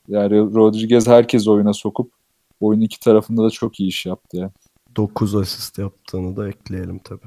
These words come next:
Speaker 1: Aynen. Yani o olmasa harbiden işleri çok zordu.
Speaker 2: Biraz sosyal medyadaki insanların reaksiyonlarına baktığımda şöyle negatif bir damar gördüm. Bir de ondan konuşmak istiyorum.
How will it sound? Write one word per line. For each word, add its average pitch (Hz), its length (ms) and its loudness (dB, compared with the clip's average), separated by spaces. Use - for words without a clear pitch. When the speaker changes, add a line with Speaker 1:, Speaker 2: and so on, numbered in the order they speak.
Speaker 1:
Aynen. 98 420 -2
Yani 98 240 2
o 107 80 6
olmasa 113 580 4
harbiden 107 300 4
işleri 104 340 -2
çok 104 280 -6
zordu. 98 360 -6
Speaker 2:
Biraz 131 240 -6
sosyal 127 640 -4
medyadaki 120 1080 -6
insanların 104 800 -4
reaksiyonlarına 101 920 -4
baktığımda 101 1000 -6
şöyle 107 420 -4
negatif 104 500 -4
bir 104 100 -10
damar 101 340 0
gördüm. 92 440 -8
Bir 90 100 -10
de 95 140 -2
ondan 95 400 -2
konuşmak - 540 -10
istiyorum. 92 500 -12